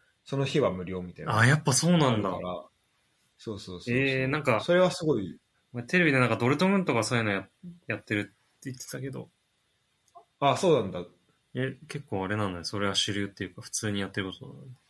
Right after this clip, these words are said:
Speaker 1: そうだね。ブンデスだと結構、ブンデスの多分、あ、で、その次の週に行ったフィルトは、シーチケはそれあるけど、
Speaker 2: あー、はいはいはい。
Speaker 1: あの、その日のチケットだとないっていう感じだったけど。
Speaker 2: あー、はいはいはい。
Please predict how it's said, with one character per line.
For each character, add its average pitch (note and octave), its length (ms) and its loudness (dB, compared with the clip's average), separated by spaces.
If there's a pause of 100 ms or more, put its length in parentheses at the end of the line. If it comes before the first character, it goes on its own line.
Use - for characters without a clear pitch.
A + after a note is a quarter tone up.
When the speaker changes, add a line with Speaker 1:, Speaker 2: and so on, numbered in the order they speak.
(240)
Speaker 1:
そ - 200 -8
う C3+ 40 4
だ A#2 80 4
ね。 G#2+ 80 -4
ブ D#3 200 4
ン C4 140 4
デ A3+ 80 4
ス E3 480 4
だ C3+ 120 6
と C#3 140 -2
結 - 280 -4 (180)
構、 G2+ 280 0
ブ D3+ 120 0
ン A3 60 0
デ G#3 80 2
ス G3 60 0
の E3 100 4
多 F3+ 100 4
分、 A2 340 -4 (220)
あ、 C3 140 0
で、 C3 80 2
そ G#3 160 2
の A3+ 160 4
次 A#3 240 0
の A3+ 100 4
週 F#3 160 4
に B2+ 340 0 (280)
行 - 100 -8
っ - 40 -20
た D#3 100 0
フ - 160 2
ィ - 20 4
ル B3 160 4
ト F#3+ 140 6
は、 F3+ 440 4 (300)
シ A3+ 320 2
ー A#3 80 0
チ - 160 0
ケ B3 120 6
は B3 180 6
そ F#3+ 160 2
れ D#3+ 120 8
あ D3 80 6
る C#3+ 120 2
け A#2 120 -2
ど、 D3+ 200 8
Speaker 2:
あ G#2 400 2
ー、 - 20 -2
は G#2 80 2
い F2+ 80 -2
は F2+ 80 -6
い F2 40 -8
は D#2+ 60 -12
い。 - 20 -16 (140)
Speaker 1:
あ A2+ 120 -6
の、 G#2+ 40 -6 (280)
そ - 220 -8
の G#3+ 100 4
日 A3+ 160 2
の G3+ 200 6 (680)
チ - 100 -2
ケ F#3+ 80 4
ッ F#3+ 60 0
ト F#3 100 2
だ F3+ 80 6
と F#3+ 100 4
な C#3 140 4
い G#2+ 60 0
っ - 20 -8
て - 220 -12
い F#2 40 -6
う - 40 -10
感 F#2+ 140 -6
じ G2 60 -2
だ - 20 0
っ G2 240 0
た F#2 60 -6
け - 0 -
ど。 G2+ 60 0
Speaker 2:
あ G2 40 0
ー、 - 20 -2
は F2+ 180 -2
い - 0 -
は - 0 -
い - 60 -8
は - 20 -16
い。 D#2+ 40 -16